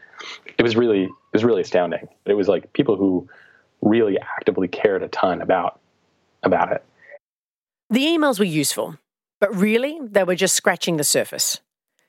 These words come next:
Speaker 2: Indivisible needed some people with organizing experience, the kind of people who had worked with lots of leaders and groups before. That's how Leah and Ezra met Isaac. Isaac liked tough challenges.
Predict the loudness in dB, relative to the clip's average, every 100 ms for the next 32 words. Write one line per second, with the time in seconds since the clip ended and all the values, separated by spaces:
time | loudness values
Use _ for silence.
0 | _ _ _ _ 0 2 0 0 0 2
1 | 2 2 0 -4 0 -2 0 -2 0 2
2 | 2 0 -2 -4 -6 -8 -8 -6 -6 -6
3 | -6 -8 -8 _ _ -6 0 2 2 0
4 | -2 -2 -2 0 0 2 0 0 -6 -10
5 | -4 2 2 0 -6 -4 0 2 2 0
6 | -2 0 -2 -2 -4 _ -10 -2 0 0
7 | -6 _ _ _ _ _ _ _ _ -2
8 | -2 -4 0 2 2 2 2 0 -2 -2
9 | -2 0 -4 -8 -14 _ _ -2 -2 _
10 | -4 0 0 -4 -10 -20 _ _ _ _
11 | _ _ _ 0 0 0 -2 2 2 2
12 | -2 -10 -2 -2 2 0 0 -4 -8 -6
13 | -4